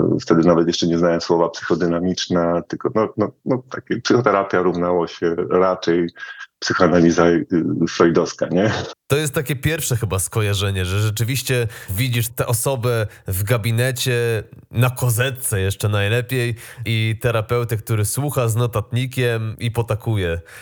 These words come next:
Speaker 2: e, z wielką brodą, z okularami.
Speaker 1: Absolutnie tak, no więc jakby myślę, że wielu ludziom to się będzie, y, psychoterapia kojarzyła z tym nurtem. Ale to jak sobie za chwileczkę pogadamy, no to będzie, będzie wiadomo jakby co tam jeszcze innego jest. No dzisiaj jest to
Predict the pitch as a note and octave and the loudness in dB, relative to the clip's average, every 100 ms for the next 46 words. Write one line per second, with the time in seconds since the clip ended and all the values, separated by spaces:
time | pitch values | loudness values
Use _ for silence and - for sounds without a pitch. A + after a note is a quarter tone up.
0 | - - F2 F2+ G2 A#2 C#3 B2+ A#2 A2+ | -16 -2 0 2 2 2 0 0 0 0
1 | C#3+ C3+ B2 A#2 A#2+ A2 G#2 F2+ D#2 D2+ | 0 0 0 -2 0 0 0 -2 -6 -10
2 | - F#2+ - F#2 F#2 D#2 E2+ F2 E2+ E2 | 0 2 4 4 4 4 2 2 2 2
3 | F#2 F#2 F2+ F#2 F2+ E2 E2+ E2+ E2+ E2 | 2 2 2 2 2 2 2 2 2 -2
4 | - - D#2+ D#2+ D#2+ D#2+ E2 E2+ E2 - | -2 -2 -2 0 0 0 0 0 0 -4
5 | - - - E2 - D#2 E2 D#2+ E2+ D#2+ | -6 -2 4 4 2 0 0 2 2 0
6 | E2+ E2 - - - D#2+ - - - C#3 | -2 -8 -8 -4 0 0 -2 -2 0 2
7 | C#3 B2 C3 A2+ G#2+ A2+ G2+ - F#2+ F2 | 2 0 0 0 0 0 -2 -4 -2 0
8 | E2+ E2+ E2+ E2+ - E2 E2+ D#2+ E2+ F2+ | 2 0 0 -2 -2 0 0 2 2 2
9 | F2+ F2+ F2 F2 E2 D#2+ E2 - G#2 G2 | 2 2 2 0 0 -2 -2 0 0 0
10 | F#2 - F#2+ F#2 F#2+ F2+ F2+ F2+ F2+ E2+ | -2 -2 0 2 0 2 2 2 0 -2
11 | - F2+ F2 F#2 F2 - - E2+ | -6 -2 0 2 2 2 2 0